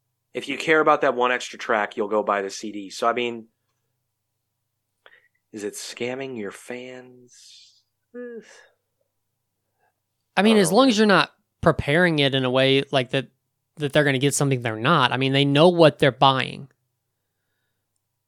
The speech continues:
Speaker 2: They know what
Speaker 1: Well,
Speaker 2: they're,
Speaker 1: of course.
Speaker 2: you know, buy this vinyl and get ten dollars off your next ticket or whatever with a download code or, you know, whatever. I mean, I, I, I don't know.
Speaker 1: Well, let me ask you this.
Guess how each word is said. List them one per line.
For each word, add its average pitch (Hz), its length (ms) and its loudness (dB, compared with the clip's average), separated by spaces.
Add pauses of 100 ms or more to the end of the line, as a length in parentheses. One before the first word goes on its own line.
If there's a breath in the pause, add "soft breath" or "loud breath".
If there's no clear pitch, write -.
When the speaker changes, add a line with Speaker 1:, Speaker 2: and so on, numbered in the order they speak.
Speaker 2:
They 139 100 2
know 135 280 2
what 143 200 4
Speaker 1:
Well, 127 60 -2
Speaker 2:
they're, 131 80 4
Speaker 1:
of 123 60 -4
course. 117 240 -2
Speaker 2:
you 147 120 0
know, 117 300 -4
buy 147 200 8
this 175 220 4
vinyl 151 400 2
and 131 80 0
get 127 160 0
ten 160 220 0
dollars 139 340 4
off 135 220 2
your 131 80 -2
next 127 340 -4
ticket 139 260 0
or 127 80 0
whatever 120 360 -2
with 120 160 -2
a 117 40 -6
download 117 520 -4
code 113 340 -4
or, 110 200 -6 (380 loud breath)
you 135 120 0
know, 120 100 2
whatever. 127 720 2 (840)
I 139 40 0
mean, 120 460 -2 (1300)
I, 147 100 -18
I, 143 340 -14
I 143 40 -10
don't 156 120 -8
know. 147 160 -10 (800)
Speaker 1:
Well, 156 120 0
let - 20 2
me 165 80 2
ask 143 180 -2
you 127 60 -4
this. 107 300 -4